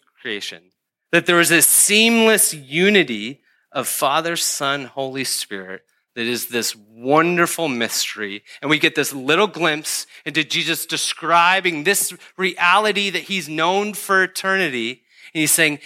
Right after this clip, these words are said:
"And we're bringing in your creation into it, that they would be one with us."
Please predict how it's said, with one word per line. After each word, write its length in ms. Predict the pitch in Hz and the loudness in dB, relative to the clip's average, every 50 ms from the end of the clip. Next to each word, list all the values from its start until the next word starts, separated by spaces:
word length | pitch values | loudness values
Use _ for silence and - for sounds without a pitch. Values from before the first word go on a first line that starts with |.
| - _ _ - | -20 _ _ -10
"And 120 | 151 139 | -4 -2
we're 100 | 139 135 | -2 -2
bringing 460 | 117 - 143 147 143 143 143 139 131 | -2 -2 0 0 2 2 2 0 0
in 340 | 127 127 127 120 127 123 - _ _ _ _ _ | 0 0 -2 -2 -4 -8 -12 _ _ _ _ _
your 120 | 120 113 | -12 -8
creation 500 | - - - 131 120 117 110 - 113 110 | -6 -6 -2 0 0 0 0 -2 -4 -4
into 380 | - 123 117 113 107 - 110 107 | -6 -6 -6 -4 -4 -6 -6 -8
it, 80 | 104 | -12
that 140 | - 120 - | -14 -6 0
they 180 | - 127 127 131 | 2 2 2 2
would 200 | 127 131 120 110 | 2 0 -2 -2
be 180 | 120 120 120 | -4 -6 -6
one 500 | 110 107 113 113 113 113 113 113 113 107 - _ _ _ _ _ | -6 -10 _ -6 -2 -2 -2 -2 -2 -6 -12 _ _ _ _ _
with 400 | 113 110 117 127 - - - - _ _ - | -16 -14 -12 -10 -10 -10 -12 -14 _ _ -6
us." 680 | - - - - - - - - - - - - - | -6 -4 -4 -6 -6 -6 -4 -2 -2 -2 -2 -4 -6